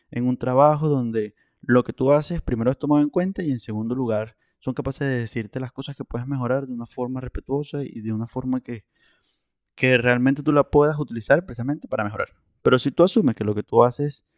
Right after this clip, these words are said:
es tu criterio y que eso siempre va a estar bien, porque es subjetivo, porque lo que los demás dicen es subjetivo y lo tuyo también es subjetivo, entonces nunca vas a mejorar, te vas a quedar estancado y vas a ser un mediocre de mierda. No seas un mediocre de mierda, por favor. Eso no es lo que queremos en Desde Cero Podcast. <laughs>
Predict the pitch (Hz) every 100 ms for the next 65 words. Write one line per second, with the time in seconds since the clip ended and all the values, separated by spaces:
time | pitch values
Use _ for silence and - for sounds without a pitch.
0 | _ _ 135 131 131 120 135 107 104 101
1 | 107 117 110 127 127 131 123 127 139 175
2 | - _ _ _ _ - - 110 104 -
3 | 139 117 - 135 165 247 - _ 110 104
4 | 101 104 101 104 104 101 104 113 135 135
5 | 135 120 - 135 214 202 107 104 107 113
6 | 123 117 123 - 135 117 151 262 - _
7 | _ _ _ _ 113 113 110 131 131 131
8 | 123 127 107 - 95 107 - 117 113 117
9 | 110 143 127 104 110 110 110 101 95 107
10 | 95 87 _ _ _ _ - 123 - 147
11 | 143 123 117 127 117 107 95 - - -
12 | - _ _ _ - 123 135 135 127 113
13 | 101 101 117 120 104 101 - - 95 -
14 | _ _ _ - - 254 185 147